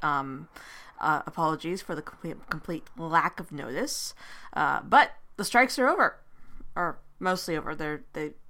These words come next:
sag members, I think, still have to vote on, um, the new contract. But, um, given the glut of social media posts that have been dropping since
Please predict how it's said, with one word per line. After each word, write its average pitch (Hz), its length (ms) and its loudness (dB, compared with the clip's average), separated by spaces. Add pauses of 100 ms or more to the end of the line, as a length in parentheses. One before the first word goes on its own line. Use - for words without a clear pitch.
(400)
sag 165 400 2 (180)
members, 151 400 -4
I 147 80 -8
think, 151 200 -10
still 156 220 -6
have 151 200 -4
to 156 300 -8
vote 151 420 -4
on, 139 460 -4 (240)
um, 135 340 -4 (920)
the 143 280 -2
new 147 160 -4
contract. 143 680 -4
But, - 380 -6 (140)
um, 151 420 2 (500)
given 170 420 0
the 151 200 0
glut 165 560 2 (140)
of 151 480 0 (600)
social 165 380 0
media 147 320 -4
posts 151 400 -4
that 147 240 -8
have 147 260 -6
been 143 220 -10
dropping 139 680 -2
since - 800 -8